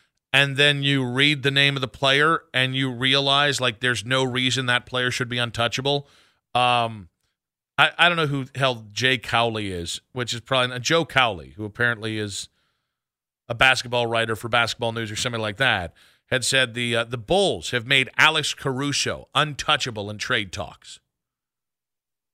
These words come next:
I, I, I don't know. I, like, how do you even approach that conversation with another G M? Hey, we can talk about DeRozan. We can talk about Vucevic. We can talk about Patrick Williams or Coby White.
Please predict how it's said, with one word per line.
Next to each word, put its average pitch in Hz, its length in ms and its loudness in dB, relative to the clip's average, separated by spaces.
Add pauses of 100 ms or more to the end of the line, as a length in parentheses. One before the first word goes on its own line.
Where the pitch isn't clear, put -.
(1200)
I, 147 100 6 (100)
I, 151 280 8
I 160 120 4
don't 151 120 2
know. 120 420 -4
I, 135 140 4 (160)
like, 127 240 -2
how 170 160 4
do 185 80 0
you 165 80 -4
even 147 180 -2
approach 131 520 -4
that 131 200 2
conversation 123 720 -2
with 127 140 -4
another 117 240 0
G 101 260 -4
M? 76 160 -10 (500)
Hey, 147 300 6 (800)
we 170 80 -4
can 190 80 -2
talk 196 240 6
about 180 220 2
DeRozan. 151 540 0 (420)
We 151 80 -2
can 151 80 -6
talk 185 260 6
about 156 200 6
Vucevic. 135 720 0 (460)
We 143 100 -8
can 120 40 -12
talk 196 220 6
about 190 160 4
Patrick 180 360 4
Williams 165 380 0
or 143 60 -4
Coby 151 320 0
White. 131 320 0